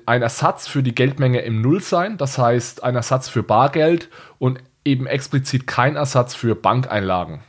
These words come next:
Ein Trick, der es uns ermöglicht, so ein bisschen abzuschätzen, wie die chinesische Digitalwährung am Ende aussehen könnte,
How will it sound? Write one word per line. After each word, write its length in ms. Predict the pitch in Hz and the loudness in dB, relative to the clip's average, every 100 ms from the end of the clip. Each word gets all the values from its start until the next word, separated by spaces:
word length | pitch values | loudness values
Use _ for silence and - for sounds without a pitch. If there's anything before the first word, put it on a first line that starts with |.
| _ _ _ - | _ _ _ -2
Ein 280 | 135 170 - | 0 0 0
Trick, 320 | 185 220 - | -2 -2 0
der 160 | 160 | 2
es 100 | 147 | 2
uns 160 | 165 139 | 0 0
ermöglicht, 560 | 123 131 180 175 165 - | 2 2 2 0 -4 -4
so 80 | |
ein 220 | 139 127 - | -4 -2 -4
bisschen 400 | 202 - 170 139 | -6 -4 -4 -2
abzuschätzen, 880 | 165 - - - 151 139 - 135 | -4 -2 -4 0 0 -2 -2 0
wie 120 | 139 151 | 0 -2
die 120 | 135 | -2
chinesische 580 | 131 135 147 139 135 123 | 0 0 -2 -2 0 0
Digitalwährung 1040 | 143 131 123 - 123 151 135 131 135 131 | 0 0 0 2 2 4 2 2 0 0
am 140 | 117 | -2
Ende 320 | 110 127 117 - | 0 -2 0 2
aussehen 400 | 185 - 135 127 | 0 2 0 0
könnte, 500 | 113 120 156 180 | 0 0 0 -2